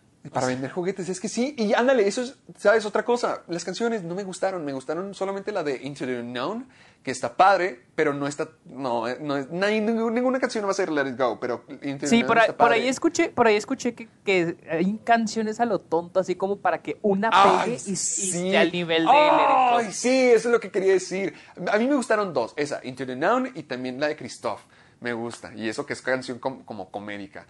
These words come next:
Speaker 1: Pero hay canciones a lo tonto, siguen la misma ruta que el corto de Olaf, que era como, como meter las veinte canciones en un corto de media hora para poder ver si una pega. Y aquí también es lo mismo, a ver si cuál pega y cuál pega y cuál pega.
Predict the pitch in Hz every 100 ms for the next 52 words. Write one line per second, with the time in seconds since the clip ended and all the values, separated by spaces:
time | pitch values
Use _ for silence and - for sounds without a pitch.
0 | - - _ - 220 208 196 196 - _
1 | _ - 202 202 214 226 226 214 202 -
2 | 202 190 170 139 - 165 202 170 165 190
3 | 185 196 - 151 139 - 143 131 123 -
4 | 135 123 120 143 139 170 175 165 127 -
5 | 123 156 175 151 - 135 127 143 - 143
6 | 135 131 117 113 113 135 - 113 - -
7 | 156 151 - _ _ _ 147 135 147 151
8 | 160 139 131 127 147 156 127 127 139 127
9 | 165 143 120 117 131 139 131 147 170 175
10 | 160 151 - - - _ 143 131 131 127
11 | 131 147 151 165 156 - 185 160 - -
12 | 151 151 160 156 151 156 175 131 117 117
13 | - - 143 139 139 143 147 135 143 139
14 | 147 135 156 147 143